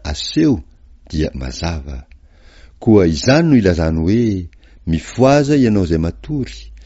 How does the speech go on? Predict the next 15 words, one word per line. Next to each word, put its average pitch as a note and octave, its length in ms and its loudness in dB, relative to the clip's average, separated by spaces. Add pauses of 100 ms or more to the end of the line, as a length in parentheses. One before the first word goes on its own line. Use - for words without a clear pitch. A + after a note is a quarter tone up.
(160)
ary G2+ 180 2
mitsangana A2+ 760 0
amin'ny D#2 320 -6
maty, F#2+ 600 -10 (380)
dia D#2+ 380 0
hampahazavanao D#2 1000 -2
Kristy. - 640 -14 (2000)
Koa E3 300 6
tandremo C3 420 2
tsara F#3 480 0
izay G#2 180 0
fandehanareo, F#2 920 -4 (380)
mba G2 140 2
tsy - 220 -4
hitondranareo G#2 580 2